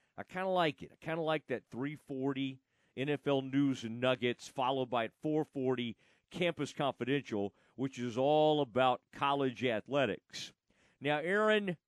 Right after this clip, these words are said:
are you sensing movement on the Arizona front? Colorado has already voted. We've welcomed them in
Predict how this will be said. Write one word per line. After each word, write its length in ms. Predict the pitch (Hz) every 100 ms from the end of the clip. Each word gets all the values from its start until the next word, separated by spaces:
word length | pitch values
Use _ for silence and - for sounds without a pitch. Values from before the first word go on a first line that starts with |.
| _ _ _ _ _ -
are 160 | 147 160
you 300 | 160 185 165
sensing 1120 | - - 240 240 - - 196 180 175 156 - _ _ _
movement 1120 | 117 135 160 202 214 165 135 135 131 - - _ _ _ _ _ _ _ -
on 240 | 143 165
the 240 | 147 151 160
Arizona 720 | 185 185 143 147 175 165 143
front? 640 | - 127 107 80 _ - _ _ _ _
Colorado 760 | - 175 220 214 214 208 170 160
has 220 | 151 135
already 260 | 175 180 165
voted. 640 | 151 165 156 151 139 139 _ _ _ _ _ _ _ _ _ _ _ _
We've 220 | 127 107
welcomed 540 | 123 185 214 202 185 165
them 260 | 165 160
in 480 | 160 156 156 156